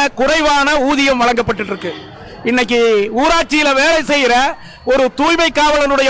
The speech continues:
ஊதியம் என்னன்னா, ஒரு மாசம் பூரா வேலை செஞ்சா வெறும் ஐயாயிரம் தான். பேரூராட்சியில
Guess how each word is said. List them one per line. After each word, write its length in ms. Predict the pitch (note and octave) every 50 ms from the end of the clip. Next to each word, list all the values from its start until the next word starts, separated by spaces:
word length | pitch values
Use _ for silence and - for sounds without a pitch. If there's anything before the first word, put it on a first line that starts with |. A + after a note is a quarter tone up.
| B3+ B3 C#4
ஊதியம் 320 | D#4 D#4+ D#4 D#4 D#4 C#4+ C4+ C4+
என்னன்னா, 320 | C#4 D4 D4 C#4+ D4+ D4+ C#4 A#3+ - B3+ G#3+ A#3+
ஒரு 120 | B3 B3 A#3 G#3+
மாசம் 440 | A#3+ C4 D4+ - - - D#4+ D4+ C#4 C4
பூரா 220 | D4 D#4+ D#4+ D#4 D4 C4+
வேலை 180 | C#4 D4 D4 C#4 F#3
செஞ்சா 240 | C#4 C4 B3 B3+ B3 B3+ C4+ A#3
வெறும் 280 | A#3 C4 D4 D#4 C#4+ B3+ B3+
ஐயாயிரம் 540 | C4+ C#4 C#4+ C#4+ C#4+ C4+ C4 B3+ B3 A#3 A#3+
தான். 140 | B3 A#3 G3+ - - - - - _ - - - - - - - - - - - - - - - -
பேரூராட்சியில 800 | A3 C#4+ D#4+ D#4+ E4 E4 D#4+ D#4 D4 C#4 - C4 C#4 C4+ C4+